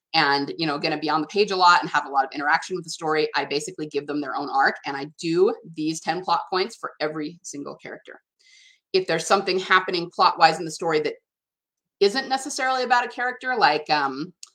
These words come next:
you know, some sort of information being revealed or, um, I don't know, maybe it's a weather thing that's changing over time, I can even use this for that. And <laughs> another thing I use it for sometimes are conversations. I actually call them,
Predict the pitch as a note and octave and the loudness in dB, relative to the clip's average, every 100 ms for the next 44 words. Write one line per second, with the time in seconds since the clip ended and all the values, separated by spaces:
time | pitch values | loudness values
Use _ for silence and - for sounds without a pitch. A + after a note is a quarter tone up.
0 | - - _ _ _ A#3 F3+ D#3 A3 A#3+ | -20 -20 _ _ _ 4 6 6 2 2
1 | F#3+ F3 F#3+ E3+ G#3 A3 G3+ G3 F#3+ F#3 | 2 0 -4 2 2 2 2 2 4 4
2 | F#3 F3+ F3 F3+ - D3+ C#3+ C#3+ C#3 C3 | 4 4 4 2 2 2 4 2 0 -2
3 | C#3 C3+ C3+ C#3 C#3 F3 _ _ _ _ | -2 0 -2 -4 -8 -10 _ _ _ _
4 | - C#3+ C3+ D3 D#3 D3 B2+ C#3 D#3+ E3 | -4 -2 0 0 0 -2 -4 0 0 2
5 | E3+ F3 E3+ E3 E3+ D3+ - - D#3+ D#3+ | 0 -2 -2 -2 -2 -6 -8 -6 -4 -4
6 | D#3+ D3+ D3+ D3+ D3+ F3+ _ _ _ - | -4 -6 -2 0 0 -4 _ _ _ 0
7 | E3+ G#3 G3 F#3 F3 D#3 D#3+ D#3 D#3 - | 0 2 0 0 -2 -4 -2 -2 -4 -12
8 | - - - - - - _ _ - - | -16 -14 -10 -10 -12 -20 _ _ -20 -20
9 | _ - B3 D4 E3+ G#3+ - B3 A3+ - | _ -2 4 6 6 4 -2 -4 -6 -8
10 | - - - - - F#3 C#4+ F#4+ C4+ F#3 | -12 -16 -18 -8 0 4 6 6 6 4
11 | F#3+ F#3 - F3 - F#3+ F#3+ F3+ F#3+ - | 4 -2 -2 -2 0 -2 0 -2 -2 -2
12 | F#3+ F#3+ F#3 F#3 G#3+ A3+ - A#3+ - _ | 0 0 -2 -2 -2 -2 -8 -12 -20 _
13 | _ - G3 G#3+ - A3+ - G3+ F#3+ F3 | _ 2 4 4 4 2 4 4 4 0
14 | F3 | 0